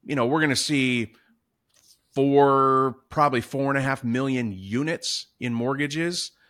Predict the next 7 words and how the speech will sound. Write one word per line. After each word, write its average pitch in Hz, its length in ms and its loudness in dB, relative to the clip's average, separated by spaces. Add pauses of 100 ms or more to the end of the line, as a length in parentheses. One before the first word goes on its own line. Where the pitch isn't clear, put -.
(280)
uh, 117 220 0
sold 131 400 -2
this 131 180 -2
coming 135 380 -4
year, 151 380 -2 (200)
which 120 280 0
is 117 260 -2